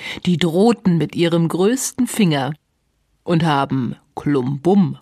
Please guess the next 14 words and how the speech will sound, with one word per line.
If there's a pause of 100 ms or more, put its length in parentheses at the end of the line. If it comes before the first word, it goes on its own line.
Klumbum
gemacht, (760)
und (100)
es
sausten
die
Peitschenwinde. (1200)
Doch
Gott
hat
nachher
zwei
Donner
gelacht